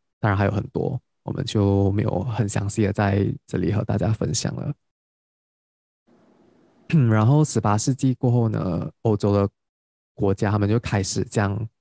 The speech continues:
政治的权力慢慢的扩展到各种社会的等级，就是因为一开始都是很专注在贵族啊，或者是，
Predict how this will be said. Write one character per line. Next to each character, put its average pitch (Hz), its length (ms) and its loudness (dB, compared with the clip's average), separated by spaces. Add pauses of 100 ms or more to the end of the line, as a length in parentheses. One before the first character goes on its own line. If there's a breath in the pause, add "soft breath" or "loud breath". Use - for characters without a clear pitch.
(300)
政 127 200 2
治 120 140 0
的 101 100 2
权 98 280 -2
力 110 160 0
慢 113 200 2
慢 113 100 2
的 101 160 2 (280)
扩 113 260 -2
展 80 220 -4
到 110 260 2 (800)
各 120 160 2
种 98 220 -4
社 110 220 0
会 104 180 0
的 - 80 -2
等 - 240 -8
级， 135 340 -6 (380)
就 110 140 0
是 101 60 2
因 131 100 4
为 160 60 4
一 170 40 2
开 127 120 2
始 104 80 0
都 101 120 2
是 123 140 0
很 98 460 -2
专 95 200 -2
注 107 180 0
在 104 420 0
贵 107 200 0
族 - 240 -8
啊， 67 140 -2
或 101 180 -2
者 90 60 -2
是， 101 320 -2